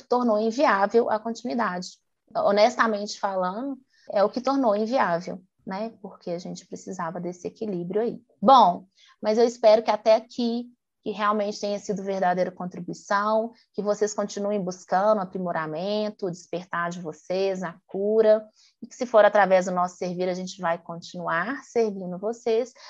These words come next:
porém agora no individual, não de forma tão ampla e coletiva que o podcast nos proporciona. E tenho a certeza e a convicção também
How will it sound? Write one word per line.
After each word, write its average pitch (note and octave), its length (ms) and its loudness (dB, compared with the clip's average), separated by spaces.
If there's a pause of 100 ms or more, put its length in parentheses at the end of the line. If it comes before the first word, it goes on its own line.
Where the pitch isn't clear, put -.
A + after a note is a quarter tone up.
(120)
porém C#4+ 260 6
agora B3 380 4
no C4 100 -6
individual, C4 640 -2
não G#3 160 -6
de A3 100 -12
forma G#3+ 400 -2
tão A3 300 -8
ampla G#3+ 380 -10
e F#3+ 40 -10
coletiva F#3 800 -10 (300)
que A3+ 60 -4
o A3+ 40 -4
podcast G3+ 720 -2
nos G3+ 160 -8
proporciona. G3 720 -8
E F4+ 120 -2
tenho E4 360 -2
a C4+ 60 -2
certeza G#3 500 -2
e - 20 0
a G3 40 -12
convicção F#3+ 580 -12
também A3+ 500 -6